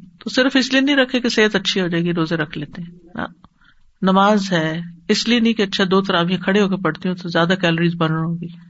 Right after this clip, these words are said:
یہ نہیں دل میں ہونا چاہیے۔ اگر خیال آ بھی گیا تو فوراً جھٹکے اور کہے، "نہیں، قوموا للہ قانتین۔"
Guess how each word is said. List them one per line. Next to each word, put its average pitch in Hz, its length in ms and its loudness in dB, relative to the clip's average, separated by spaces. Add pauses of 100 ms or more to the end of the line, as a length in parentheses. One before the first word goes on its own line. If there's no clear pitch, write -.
(320)
یہ 196 220 4
نہیں 220 120 4
دل 180 180 0
میں 170 120 2
ہونا 160 180 -2
چاہیے۔ 170 240 -10 (180)
اگر 220 180 4
خیال 226 320 2
آ 220 120 2
بھی 277 180 4
گیا 285 120 4
تو 285 200 -4
فوراً 294 260 4
جھٹکے 214 280 0
اور 240 80 2
کہے، 254 160 -2
"نہیں، 262 160 -2 (540)
قوموا 214 400 6
للہ 185 520 4
قانتین۔" 156 540 -2